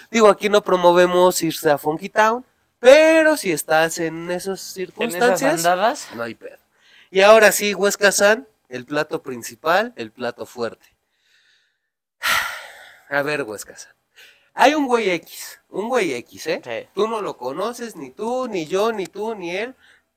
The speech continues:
Speaker 1: ni tú que me escuchas. Nadie lo conoce.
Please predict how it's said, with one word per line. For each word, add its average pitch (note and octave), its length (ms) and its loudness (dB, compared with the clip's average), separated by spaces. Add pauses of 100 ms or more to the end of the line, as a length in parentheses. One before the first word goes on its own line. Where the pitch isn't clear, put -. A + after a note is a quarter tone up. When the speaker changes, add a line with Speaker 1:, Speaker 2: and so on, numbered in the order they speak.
Speaker 1:
ni G#2 200 -6
tú G#2 160 -10
que F#2 140 -10
me E2 100 -10
escuchas. - 540 -20 (140)
Nadie C3 260 -10
lo F#2 140 -20
conoce. - 400 -18